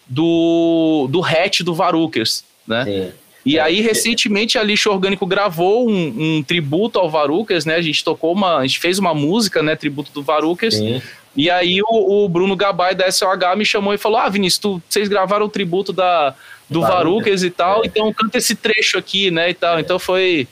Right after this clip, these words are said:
Speaker 1: foi
Speaker 2: É.
Speaker 1: bem legal, assim,
Speaker 2: É,
Speaker 1: tá,
Speaker 2: é,
Speaker 1: tá
Speaker 2: eu
Speaker 1: nascendo, tá nascendo material especial, assim.
Speaker 2: Eu lembrei, cara, eu lembrei numa entrevista do Carlos, eu não sei se foi no Guerrilha, né, que ele, ele, ele tinha convidado o cara do Extremo Nós Terra, né, mas parece que não conseguiu estabelecer o contato pra poder fazer essa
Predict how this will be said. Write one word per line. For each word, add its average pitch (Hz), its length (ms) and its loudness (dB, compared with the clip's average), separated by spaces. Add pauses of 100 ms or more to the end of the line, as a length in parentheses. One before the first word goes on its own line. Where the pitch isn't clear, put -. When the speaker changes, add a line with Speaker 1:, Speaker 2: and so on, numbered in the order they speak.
(420)
Speaker 1:
foi - 140 0
Speaker 2:
É. - 80 0
Speaker 1:
bem 170 100 0
legal, 196 480 0
assim, 139 240 -2
Speaker 2:
É, 131 60 2
Speaker 1:
tá, 151 340 0
Speaker 2:
é, 113 60 -2
Speaker 1:
tá 180 60 2
Speaker 2:
eu 185 40 0
Speaker 1:
nascendo, 226 880 0 (400)
tá 180 80 0
nascendo 202 360 0
material 202 360 0
especial, 127 640 -2
assim. 104 200 -10 (320)
Speaker 2:
Eu 170 120 2
lembrei, 156 500 2
cara, 101 140 2
eu 104 140 0
lembrei 113 180 2
numa 123 120 2
entrevista 120 360 0
do 107 120 -2
Carlos, 127 260 2
eu 117 60 2
não 113 60 -2
sei 117 160 0
se 113 60 -6
foi 117 100 0
no 110 120 0
Guerrilha, 107 500 2
né, 120 140 -2
que 123 80 -4
ele, 113 200 -4
ele, 110 320 -4 (220)
ele 98 160 -12
tinha 120 140 -2
convidado 123 420 0
o - 20 -2
cara 131 200 0
do 135 100 -2
Extremo 139 300 -2
Nós 139 220 0
Terra, 101 320 0
né, 120 140 -2
mas 113 120 -6
parece 117 220 -4
que 131 40 -10
não 127 80 0
conseguiu 127 400 -4
estabelecer 120 600 -2
o 113 60 0
contato 127 400 -2
pra 117 100 -2
poder 120 240 -6
fazer 120 240 0
essa 120 280 0